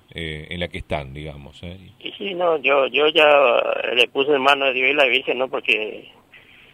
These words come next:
Speaker 2: es crítico la cosa de él, cómo está.
Speaker 1: Sí.
Speaker 2: No, no es fácil, ¿no? Y, eh, muy doloroso.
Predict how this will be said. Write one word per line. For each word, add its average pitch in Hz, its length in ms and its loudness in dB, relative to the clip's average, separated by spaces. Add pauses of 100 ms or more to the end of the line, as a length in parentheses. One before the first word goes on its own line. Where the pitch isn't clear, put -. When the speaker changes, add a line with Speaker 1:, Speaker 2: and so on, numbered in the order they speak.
(540)
Speaker 2:
es - 160 -14
crítico 143 400 0
la 131 120 0
cosa 127 280 2
de 120 120 4
él, 143 120 -2 (460)
cómo 117 220 -6
está. 127 260 -2 (1000)
Speaker 1:
Sí. - 100 -16
Speaker 2:
No, 113 320 -2
no 110 180 -4
es 120 100 -2
fácil, 139 400 0
¿no? 110 140 -8
Y, 110 180 -12 (760)
eh, 107 320 -8
muy 127 160 -4
doloroso. 135 480 -2